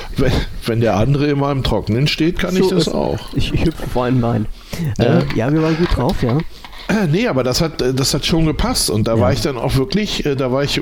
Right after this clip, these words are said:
Speaker 1: da war ich so einen kurzen Moment, ähm, war ich doch ein bisschen stolz auf uns irgendwie, weil wir ganz sicher keinen Zugang zur Entwicklungsabteilung von Microsoft haben und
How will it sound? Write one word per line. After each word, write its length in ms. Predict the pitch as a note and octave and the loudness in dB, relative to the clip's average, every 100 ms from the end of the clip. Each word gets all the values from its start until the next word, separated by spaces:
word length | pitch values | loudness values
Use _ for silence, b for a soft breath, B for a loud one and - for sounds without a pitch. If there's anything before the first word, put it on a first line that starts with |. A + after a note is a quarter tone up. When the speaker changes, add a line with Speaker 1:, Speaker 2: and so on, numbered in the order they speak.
| B2 | 0
Speaker 1:
da 120 | B2 B2+ | 0 0
war 80 | |
ich 80 | C3+ | 0
so 60 | B2+ | 0
einen 60 | A2 | 0
kurzen 380 | D#3 E3+ G#3 | 0 0 2
Moment, 480 | E3+ C3 B2+ F3 G#3 B B B B B B B - - - - | 2 2 0 -2 -2 B B B B B B B -20 -20 -18 -4
ähm, 320 | C#3+ D3 D3 - | -2 0 -2 -2
war 220 | A#2 C3+ | 0 0
ich 80 | C#3 | 0
doch 120 | D3+ | 2
ein 80 | E3+ | 2
bisschen 240 | E3 F3 | 2 0
stolz 320 | - F#3 F3+ | 0 0 0
auf 140 | A2 F2+ | 0 0
uns 260 | D#2+ D#2+ | 0 0
irgendwie, 400 | - F#2 F2+ G2 | -2 0 2 2
weil 160 | G#2 A2 | 2 2
wir 120 | A2 | 2
ganz 260 | A2+ D3 - | 0 0 0
sicher 280 | D3+ D#3 | 0 -2
keinen 320 | C#3 B2+ C#3+ D#3 | -2 -2 0 0
Zugang 440 | E3+ D3+ C3+ C3 | 2 2 2 0
zur 200 | - B2 | 0 0
Entwicklungsabteilung 1000 | - A#2 C3+ D3 A#2+ C3 - B2+ B2 A2 | 0 0 0 0 2 0 0 0 2 0
von 180 | - G2 | 0 2
Microsoft 540 | G2+ B2+ A2+ G#2 - | 2 0 2 2 2
haben 260 | G2 F#2+ A#2 | 0 0 0
und 220 | - G#2 | 0 0